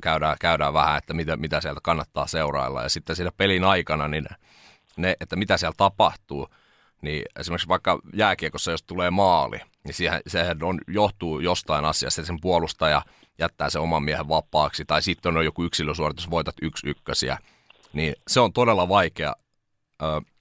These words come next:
jenkkifutiksessa löytää, että mi-, missä ne tapahtuu, niin sitten kun hidastuksia näytetään, niin siis Lauri Laja Koikkalainen edelleen, iso shoutout,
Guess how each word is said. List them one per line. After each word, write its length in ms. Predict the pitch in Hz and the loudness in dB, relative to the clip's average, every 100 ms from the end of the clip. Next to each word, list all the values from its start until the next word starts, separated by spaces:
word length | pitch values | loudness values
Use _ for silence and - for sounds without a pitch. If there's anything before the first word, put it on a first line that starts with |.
| _ _ _ - - | _ _ _ -8 -2
jenkkifutiksessa 800 | 95 90 92 85 67 73 - 73 | -2 -2 -6 -4 -4 -2 0 0
löytää, 480 | 87 95 - 73 67 - - _ _ - - _ _ _ _ | 4 6 6 2 -2 -4 -16 _ _ -20 -20 _ _ _ _
että 180 | - 82 | -8 -2
mi-, 140 | 90 | 0
missä 320 | 82 107 - 85 | 2 2 4 2
ne 80 | 80 | 4
tapahtuu, 640 | 92 - 80 - - 69 - | 2 4 2 0 -6 -10 -10
niin 140 | 90 80 | -10 -6
sitten 300 | 92 - 82 | -6 -2 -2
kun 180 | 80 - 95 | -2 -6 -2
hidastuksia 560 | 101 92 85 - 87 | 0 0 0 -2 0
näytetään, 560 | 85 90 78 78 78 78 | 2 2 0 -2 -2 -2
niin 120 | 78 | -2
siis 220 | 85 76 - | -6 -8 0
Lauri 280 | 90 87 85 | 2 2 2
Laja 280 | 87 85 - | 4 4 2
Koikkalainen 540 | 92 82 - 80 82 | -2 -2 0 0 0
edelleen, 400 | 78 78 80 85 71 | 0 0 0 -2 -2
iso 220 | 87 90 | -6 -4
shoutout, 440 | - 82 80 73 | 0 2 2 -2